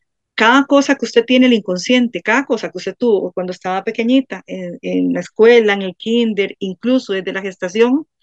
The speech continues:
va a venir a salir a flote otra vez y va a venir a tocarle la puerta y decirle, "Hey, aquí estoy", con algún acontecimiento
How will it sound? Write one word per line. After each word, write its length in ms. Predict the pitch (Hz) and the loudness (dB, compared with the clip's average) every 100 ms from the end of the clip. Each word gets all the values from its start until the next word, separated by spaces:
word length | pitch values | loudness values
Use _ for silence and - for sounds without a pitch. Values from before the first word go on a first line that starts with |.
| _ _ _ _ _ - | _ _ _ _ _ -6
va 300 | 165 202 247 | 0 2 4
a 40 | |
venir 440 | 269 254 226 214 208 _ | 4 2 0 -2 -6 _
a 100 | 170 | -12
salir 260 | 165 175 226 | -8 -4 -4
a 60 | |
flote 520 | 240 220 185 - 202 - _ _ _ _ _ _ _ _ - | -2 -2 -4 -6 -14 -14 _ _ _ _ _ _ _ _ -14
otra 320 | - 175 226 214 | -8 -4 -2 -2
vez 300 | 180 - _ | -2 -6 _
y 80 | 170 | -6
va 80 | 175 | -4
a 40 | |
venir 380 | 190 208 220 - | -4 -2 -4 -6
a 340 | - 175 175 - _ _ - | -8 -8 -8 -10 _ _ -4
tocarle 460 | 190 - 220 226 | -4 2 2 2
la 140 | 247 240 | 0 2
puerta 340 | 269 233 214 | 0 0 -4
y 40 | 180 | -6
decirle, 360 | 180 214 196 - | -4 -6 -4 -2
"Hey, 200 | 240 214 | 0 0
aquí 180 | - 208 | -4 -12
estoy", 320 | - 240 254 | -6 -4 -4
con 140 | 196 | -8
algún 200 | 185 196 | -8 -6
acontecimiento 800 | 220 240 226 214 190 196 196 262 | -4 -4 -6 -6 -6 -6 -4 -4